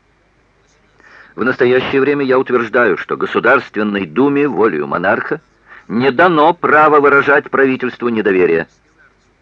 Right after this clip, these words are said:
Это не значит, что правительство бежит от ответственности. Безумием было бы предполагать, что люди, которым вручена была власть во время великого исторического перелома,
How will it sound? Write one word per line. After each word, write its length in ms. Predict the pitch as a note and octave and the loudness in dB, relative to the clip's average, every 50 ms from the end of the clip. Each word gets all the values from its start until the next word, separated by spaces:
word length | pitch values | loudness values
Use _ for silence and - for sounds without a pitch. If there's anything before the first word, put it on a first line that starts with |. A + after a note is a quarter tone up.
| _ _ | _ _
Это 220 | - A#2+ B2 - F3+ | -2 -2 0 0 0
не 120 | G#3+ C4+ | -2 -2
значит, 440 | G#3 G3+ G#3+ G3+ - - - - - | -4 -2 -2 -2 -2 -2 -4 -8 -10
что 220 | - - - F2 | -8 -6 -6 -6
правительство 580 | - E2 F2+ F#2+ A#2 - G2+ F#2+ - - G#2+ G2 | -4 -4 -4 -4 -4 -4 -6 -10 -6 -6 -6 -4
бежит 640 | F2+ F#2 F#2+ E2 D#2+ G#2+ C3+ C3+ - - - - _ - | -4 -4 -6 -6 -4 -4 -6 -6 -8 -12 -20 -20 _ -6
от 160 | F#2 - - | -4 -4 -2
ответственности. 720 | G2+ - F#2+ G#2+ G2+ - - - - - - - - - _ _ _ _ _ _ _ _ _ - - - - | -4 -2 -2 -2 -2 -2 -6 -12 -20 -20 -20 -20 -20 -20 _ _ _ _ _ _ _ _ _ -20 -20 -20 -16
Безумием 760 | D3+ D3+ C3+ C3 A2 F#2+ A2+ D#3 G3+ A3 A3 A3 F#3+ C#3 A#2 | -4 -2 0 0 0 0 2 2 4 4 4 2 0 0 -2
было 260 | F2+ G#2+ A2+ G#2 G2+ F2 | 0 0 0 0 0 -2
бы 420 | D2 E2 F#2+ F#2+ F2 D#2+ C#2+ - - _ | -2 -2 0 0 0 0 -2 -4 -8 _
предполагать, 720 | - G2 F2+ - - - C#2 C#2 - - C#3 F3+ - _ _ _ - - - - | -8 -8 -8 -8 -8 -8 -6 -6 -4 -2 -2 -2 -4 _ _ _ -20 -20 -16 -14
что 280 | - - - C3+ C3 | -14 -4 0 2 2
люди, 300 | C#3 E3+ A3 G#3+ - F#2+ | 2 2 -2 -4 -6 -6
которым 340 | - G2 - G2 G2 G2 F2 | -6 -4 -4 -4 -4 -4 -4
вручена 520 | C#2+ F2 G#2+ G#2 - - A#2 C3 C#3+ C#3 | -4 -4 -4 -4 -4 -6 -4 -4 -4 -4
была 200 | G#2 F#2 E2+ F2 | -4 -4 -4 -4
власть 340 | D#2+ E2 F#2 A#2 A#2+ - - | -2 -2 -2 -4 -4 -6 -8
во 100 | D2 D2 | -10 -8
время 260 | D2 D#2+ G2 G2 F2+ | -6 -6 -6 -6 -6
великого 420 | D#2 F2+ G2 C3+ - - - D#2 D2 | -6 -6 -6 -8 -8 -6 -6 -8 -8
исторического 600 | - - - D#2 A2 - - - - D2+ C#2 C#2 | -8 -8 -8 -8 -8 -10 -12 -14 -12 -12 -12 -8
перелома, 440 | - D2+ C#2 D#2+ G#2 C3+ D3 - | -8 -8 -4 -2 -2 -2 -4 -4